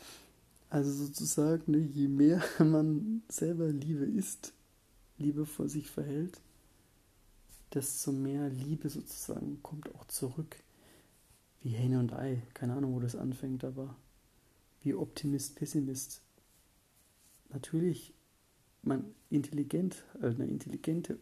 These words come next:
Optimist, aus Erfahrungen lernen, Fehler machen, ganz viel, Millionen, Milliarden, ganz normal, äh, wie laufen lernen, Fahrrad fahren, sprechen lernen, probieren, probieren,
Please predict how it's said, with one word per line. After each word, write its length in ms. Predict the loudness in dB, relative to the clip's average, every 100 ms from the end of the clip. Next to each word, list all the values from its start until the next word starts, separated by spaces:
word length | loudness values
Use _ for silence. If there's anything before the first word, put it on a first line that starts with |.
| -6
Optimist, 600 | -6 -2 0 0 -4 -14 -20 -20 -20 -20 -20 _ -6
aus 180 | -4
Erfahrungen 600 | -4 -6 -4 -2 0 2 0
lernen, 440 | 0 -2 -2 -4 -10 _ _ _ _ _ _ _ _ _
Fehler 420 | -8 0 2 4
machen, 340 | 2 2 0
ganz 300 | 2 0 0
viel, 200 | 0 2
Millionen, 480 | 4 4 2 2 4
Milliarden, 460 | 2 0 -2 -2 0
ganz 280 | -2 -2 -2
normal, 480 | -2 -2 -4 -6 -6 -6
äh, 160 | -4
wie 60 | -4
laufen 400 | -2 -4 0 0
lernen, 360 | 0 -2 -2 -4
Fahrrad 380 | -8 -6 -6
fahren, 500 | -6 -6 -4 -2 -4 -6
sprechen 460 | -14 -12 -4 -2
lernen, 360 | 0 -2 -4 -8 -16 -20 -20 -20 -20 _ -6
probieren, 380 | -4 2 2 2
probieren, 580 | -2 -8 0 0 0